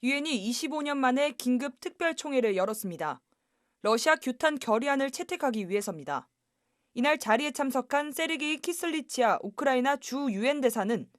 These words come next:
한 러시아 군인이 사망하기 직전 어머니에게 보낸 문자 메시지를 공개했습니다. 이 병사는 무슨 일이냐는 어머니의 질문에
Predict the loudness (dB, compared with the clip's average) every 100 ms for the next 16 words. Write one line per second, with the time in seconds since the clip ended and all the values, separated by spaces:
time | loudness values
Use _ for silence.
0 | _ -2 2 6 4 6 4 4 0 0
1 | -2 -4 2 4 4 0 -4 -6 -2 -2
2 | 0 2 4 4 4 4 0 0 0 0
3 | 0 2 4 4 4 2 0 -4 -2 -2
4 | 2 0 -2 -8 -6 -6 -8 _ _ _
5 | _ _ _ _ _ _ _ _ 0 2
6 | 4 4 2 2 -2 -4 -6 -6 -4 0
7 | 2 2 0 2 2 2 -2 0 0 2
8 | 0 -4